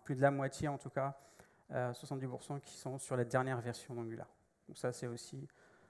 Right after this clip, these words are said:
euh, très, très bien, très positif. Donc est-ce que c'est la fin d'Angular ?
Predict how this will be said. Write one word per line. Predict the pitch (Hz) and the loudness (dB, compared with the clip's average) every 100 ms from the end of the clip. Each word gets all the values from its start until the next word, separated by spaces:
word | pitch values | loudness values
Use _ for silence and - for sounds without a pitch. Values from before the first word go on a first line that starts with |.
| _ _ _ - | _ _ _ -16
euh, | 131 139 - - - - _ _ - | -12 -10 -10 -12 -16 -20 _ _ -8
très, | 143 | -6
très | 139 - 127 | -4 -4 -2
bien, | 107 110 | -4 -8
très | - | -12
positif. | 156 127 120 - - - _ - - - | -10 -8 -8 -12 -18 -20 _ -20 -16 -4
Donc | 135 | 4
est-ce | 147 - | 4 4
que | |
c'est | - | 8
la | 151 | 10
fin | 151 151 | 12 8
d'Angular ? | 147 131 123 123 135 147 - | 4 0 2 4 4 2 -8